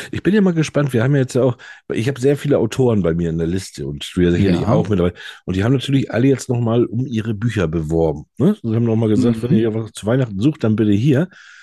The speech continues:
Speaker 1: Da bin ich mal gespannt, wir haben ja nachher ein paar von denen da. Ich bin mal gespannt, wie das wirklich, ob das wirklich gut funktioniert über Weihnachten.
Speaker 2: Okay, sehr gut.
Speaker 1: Ja, wieder der.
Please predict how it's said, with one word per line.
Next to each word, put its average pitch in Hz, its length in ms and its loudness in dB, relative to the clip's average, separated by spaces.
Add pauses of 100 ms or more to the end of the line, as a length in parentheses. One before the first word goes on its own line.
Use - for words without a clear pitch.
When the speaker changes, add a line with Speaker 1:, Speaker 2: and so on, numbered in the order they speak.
(220)
Speaker 1:
Da 101 100 -4
bin 147 200 -2
ich 165 100 2
mal 117 140 -2
gespannt, 139 360 -2
wir 117 120 -2
haben 139 100 -2
ja 135 60 -2
nachher 110 180 -4
ein 101 100 -4
paar 120 200 -6
von 104 160 -4
denen 95 140 2
da. 117 140 0
Ich 113 100 -4
bin 147 100 -2
mal 135 100 0
gespannt, 117 480 -4
wie 104 240 -6
das 120 220 -4
wirklich, 113 320 -4
ob - 100 -12
das - 180 -6
wirklich - 360 -6
gut 123 180 2
funktioniert 95 680 -2
über 78 200 -6
Weihnachten. 76 320 -12 (680)
Speaker 2:
Okay, 101 400 0 (500)
sehr - 160 -6
gut. 110 160 2
Speaker 1:
Ja, 80 120 -8 (340)
wieder 76 220 -8
der. 78 200 -14